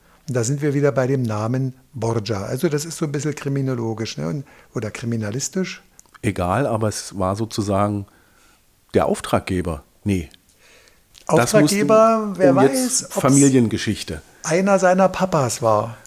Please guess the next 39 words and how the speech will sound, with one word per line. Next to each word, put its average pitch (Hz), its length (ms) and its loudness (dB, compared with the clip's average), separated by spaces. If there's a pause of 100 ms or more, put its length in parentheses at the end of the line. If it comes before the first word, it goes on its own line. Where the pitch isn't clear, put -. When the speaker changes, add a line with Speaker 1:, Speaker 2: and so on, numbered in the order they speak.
(120)
Speaker 2:
Aha, 151 400 2
wieso 101 260 0
einer? 113 480 2
Speaker 1:
Einer 135 280 0
Speaker 2:
Moment. 120 180 6
Speaker 1:
seiner 160 220 4
Papas. 127 420 -4
Da 127 100 -2
merkst 120 380 -2
du 180 80 -2
schon, 196 320 0
und 151 100 -4
ich 123 140 -8
merke, 160 240 2
du 160 80 0
hörst 147 360 2
zu, 226 280 4 (260)
wie 151 100 0
kann 147 200 2
es 135 140 -2
sein, 175 320 4
zwei 147 280 2
Papas? 131 720 0 (500)
Dieser 226 480 4
junge 185 340 4
Herr, 139 360 4
den 139 200 2
wir 147 120 2
hier 139 180 0
sehen, 123 340 2
das 107 160 -4
kommt 196 200 0
von 185 160 2
seinem 165 200 2
Geburtsdatum 165 840 0
sehr, 147 240 0
sehr 180 160 0
gut 147 200 -6
hin, 160 360 0